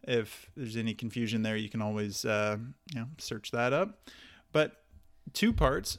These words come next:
So one is I'm gonna be posting just a short video explaining capital adulting and the giveaway rules. But one is, uh, the first five hundred dollars is going to be given out to, um, really five winners.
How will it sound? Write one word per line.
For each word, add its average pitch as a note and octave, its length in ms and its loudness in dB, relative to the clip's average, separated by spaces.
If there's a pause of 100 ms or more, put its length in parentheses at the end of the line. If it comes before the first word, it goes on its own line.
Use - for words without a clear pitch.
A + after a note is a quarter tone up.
So - 200 0
one B2+ 280 0
is F3+ 140 -2
I'm D3+ 120 0
gonna D3+ 140 0
be D3+ 140 -2
posting C#3 420 0
just B2 180 -4
a C3 40 -4
short C#3 260 0
video C3 300 0
explaining B2 480 0
capital A#2+ 360 2
adulting B2 440 0
and G#2+ 100 -2
the A2+ 60 -4
giveaway A2 340 -2
rules. D#3 460 -2 (480)
But D3 260 0
one D#3 540 0 (100)
is, C3+ 720 0
uh, A#2+ 160 -4
the A2+ 80 -4
first - 360 -4
five C3+ 240 2
hundred D3+ 180 0
dollars A#2+ 500 0 (100)
is B2 160 -4
going B2 280 2
to B2+ 60 -10
be B2 100 -6
given A#2 260 0
out A2+ 260 -2
to, A#2 480 0 (220)
um, A2+ 320 0
really F3 200 0
five C3+ 380 2
winners. A#2+ 460 0